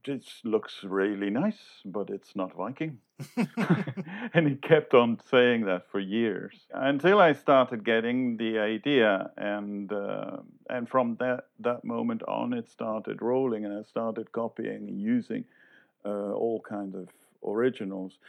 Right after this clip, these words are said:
Speaker 1: But it's like, uh, uh, he, the, the core of his idea is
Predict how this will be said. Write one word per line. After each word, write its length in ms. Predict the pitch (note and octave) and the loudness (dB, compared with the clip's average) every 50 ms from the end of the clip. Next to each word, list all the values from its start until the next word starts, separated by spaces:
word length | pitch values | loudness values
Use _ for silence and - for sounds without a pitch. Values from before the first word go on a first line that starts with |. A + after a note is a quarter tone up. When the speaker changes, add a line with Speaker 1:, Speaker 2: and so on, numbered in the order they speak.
| - _ | -10 _
Speaker 1:
But 100 | - C3+ C3 | -2 -2 -2
it's 80 | - | 0
like, 400 | C#3+ C#3 C3 B2+ A#2+ - - - A#2+ - - | 2 4 4 2 2 -2 -14 -14 -8 -2 2
uh, 40 | B2 | 2
uh, 460 | A#2+ A#2+ A#2 A#2 - G2 B2 A#2 A2+ - - - G2 | 4 2 2 0 -2 -2 -2 -2 -2 -4 -8 -16 -10
he, 280 | - B2 C#3+ D3 C#3+ C#3 A#2 - - | -4 0 2 2 2 2 0 -2 -2
the, 640 | B2 A#2+ A#2 A2+ A2+ A2+ A2+ A2+ A2+ A2+ A2 - - _ _ _ _ _ _ _ _ _ _ _ _ _ _ _ _ _ _ _ _ _ _ _ _ _ - | 0 2 2 2 2 2 0 0 0 -2 -2 -4 -6 _ _ _ _ _ _ _ _ _ _ _ _ _ _ _ _ _ _ _ _ _ _ _ _ _ -12
the 160 | A2 G#2 A2 | -8 -6 -6
core 500 | - - - D#3+ F3+ G3 G3+ G3 E3 C3+ | -6 -2 4 8 12 12 12 12 12 10
of 120 | A#2+ G#2+ G2 | 6 4 2
his 180 | A2+ A2+ G2 A2 | -2 -4 -4 -6
idea 720 | - - A2+ A#2 A2+ A2+ A2+ G2 - C3+ C3+ B2+ A#2 A2+ A2+ | -8 -6 -6 -6 -4 -6 -6 -6 -4 -4 -2 -2 -2 -4 -4
is 300 | A#2 A2+ A2+ A2+ G2 G2+ | -6 -8 -8 -8 -8 -10